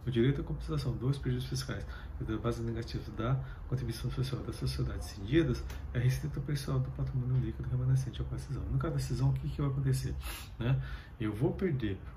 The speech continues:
o direito à compensação do prejuízo fiscal proporcionalmente ao valor do patrimônio líquido que está sendo cindido. Então, vamos imaginar, essa pessoa que vai ser cindida, ela tem lá um milhão de prejuízo fiscal. Se eu cindisse quarenta por cento do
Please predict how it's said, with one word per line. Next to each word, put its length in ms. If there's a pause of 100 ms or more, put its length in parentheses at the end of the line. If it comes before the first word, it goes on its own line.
(120)
o 80
direito 380
à 20
compensação 540
do 60
prejuízo 260
fiscal 260 (120)
proporcionalmente 840
ao 100
valor 260
do 80
patrimônio 400
líquido 220
que 60
está 120
sendo 200
cindido. 420
Então, 120
vamos 100
imaginar, 380 (400)
essa 140
pessoa 300
que 60
vai 100
ser 140
cindida, 760 (120)
ela 180
tem 220
lá 300 (140)
um 60
milhão 300
de 160 (220)
prejuízo 360
fiscal. 440
Se 160
eu 60
cindisse 520
quarenta 360
por 120
cento 160
do 80